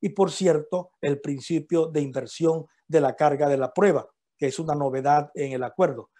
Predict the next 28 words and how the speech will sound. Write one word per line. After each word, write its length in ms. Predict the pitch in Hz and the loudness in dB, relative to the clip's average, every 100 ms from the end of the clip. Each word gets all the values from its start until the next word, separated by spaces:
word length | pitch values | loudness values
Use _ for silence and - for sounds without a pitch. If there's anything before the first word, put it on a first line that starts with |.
| _ - | _ -4
mecanismos 880 | 180 208 202 202 202 - 202 196 - | 0 0 0 2 0 -2 -8 -8 -6
de 160 | 160 151 | 0 2
ejecución 640 | 139 139 135 170 170 185 | 2 -4 -4 0 0 0
y 100 | 220 | -2
de 160 | 151 147 | -2 -2
cumplimiento 680 | 151 135 143 143 170 165 160 | -6 -6 -6 -4 -4 0 -2
oportuno 640 | 156 131 - 170 165 160 _ _ _ | -2 -6 -2 -2 -2 -8 _ _ _
de 100 | 165 | 2
las 100 | 156 | 4
decisiones 480 | 151 131 135 160 160 | 4 2 -2 -2 -2
judiciales 500 | 170 160 143 160 165 | 0 0 0 -2 0
y 60 | 160 | -4
administrativas 840 | 151 160 147 180 180 170 180 180 _ _ _ | -4 -8 -4 -4 -2 -2 -2 -4 _ _ _
y 320 | 233 233 226 _ - | 0 0 -2 _ -4
mecanismos 720 | 170 170 151 160 160 147 156 _ _ | -2 0 0 -2 -6 -8 -12 _ _
de 160 | 143 160 | 0 2
reparación, 760 | 151 - 127 120 156 139 117 _ _ _ | 2 -2 -6 -4 -2 -2 -4 _ _ _
tales 260 | 156 156 151 | 2 2 -2
como 200 | 147 139 | -4 -2
la 100 | 135 | 0
restitución 640 | 135 - 131 131 - 139 | -2 -6 -6 -6 -2 -2
al 80 | 139 | -2
Estado 380 | 120 151 139 135 | -4 -2 0 0
previo 260 | 135 135 | 0 -2
al 120 | 127 | -2
daño, 420 | 135 165 151 151 147 - - | 0 0 -2 -6 -8 -18 0
la 100 | 151 | 2
restauración, 960 | 143 135 - 131 127 - 170 160 156 | 2 -2 -4 -4 -4 -2 0 0 -2